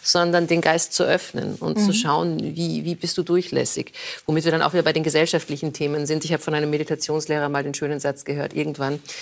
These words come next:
Speaker 1: wird so sein, dass jeder, so wie Zähneputzen, jeden Tag meditiert,
Speaker 2: Mhm.
Speaker 1: damit wir uns als Gesellschaft gemeinsam weiterentwickeln können, nämlich wenn jeder in seine Eigenverantwortung tritt und wir wieder das
Speaker 2: Mhm.
Speaker 1: Miteinander spüren.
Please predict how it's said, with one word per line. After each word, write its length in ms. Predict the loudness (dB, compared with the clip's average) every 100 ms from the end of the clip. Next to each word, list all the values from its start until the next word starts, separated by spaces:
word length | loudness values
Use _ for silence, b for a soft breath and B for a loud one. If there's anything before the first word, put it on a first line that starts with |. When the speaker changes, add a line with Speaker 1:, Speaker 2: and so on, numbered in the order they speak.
| B B
Speaker 1:
wird 160 | 0
so 160 | 2 0
sein, 320 | 2 0 2
dass 240 | 0 0 0
jeder, 440 | 2 4 4 2 _ -4
so 220 | -2 -2
wie 80 | -2
Zähneputzen, 720 | 0 0 0 -2 -6 -4 -2
jeden 240 | -2 -4
Tag 220 | -4 -4 -2
meditiert, 680 | -2 -2 -4 0 0 -2 -10 B
Speaker 2:
Mhm. 80 | -2
Speaker 1:
damit 240 | -2 0
wir 180 | 2 2
uns 160 | 2
als 220 | 0 0 0
Gesellschaft 920 | 2 4 4 4 4 2 -2 -6 -4
gemeinsam 540 | 0 2 2 0 2
weiterentwickeln 760 | 2 2 0 -4 -4 -4 -4 -2
können, 300 | -2 -2 -2
nämlich 500 | -2 -2 -6 -8 -6
wenn 120 | -4
jeder 200 | -4 -4
in 80 | -4
seine 220 | -2 0
Eigenverantwortung 920 | 0 -2 -4 -4 -6 -6 -8 -6 -8
tritt 300 | -2 -2 -2 B B
und 160 | -4 0
wir 160 | 2 2
wieder 240 | 2 0
das 160 | -2 -2
Speaker 2:
Mhm. 40 |
Speaker 1:
Miteinander 420 | 0 0 0 -2
spüren. 440 | -2 -4 -2 -2